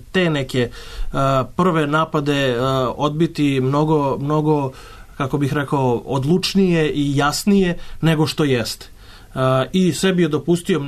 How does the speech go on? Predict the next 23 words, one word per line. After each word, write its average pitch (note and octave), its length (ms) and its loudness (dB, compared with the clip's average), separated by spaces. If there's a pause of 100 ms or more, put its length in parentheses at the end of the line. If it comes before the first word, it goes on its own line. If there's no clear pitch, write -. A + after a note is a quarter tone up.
(120)
niz E3 380 2
nekih C3 300 -4
grešaka D3+ 460 0
odmah F3 220 0
na C#3 80 -4
samom C#3+ 300 -2
početku B2+ 540 -2 (300)
mandata C3+ 500 0
i F3+ 80 0
to F3 200 -2
je F3+ 60 2
dalo, E3+ 480 0 (160)
e, C#3+ 40 -6 (840)
podstreka, C#3 580 -2
jel, A2+ 220 0
pre D#3+ 280 -2
svega A2+ 280 -4
Pokretu A#2+ 440 -6
samoopredeljenja B2+ 760 -2
koji C3 240 2
ima B2+ 160 0
taj, A2 240 -2
e, G2 60 -6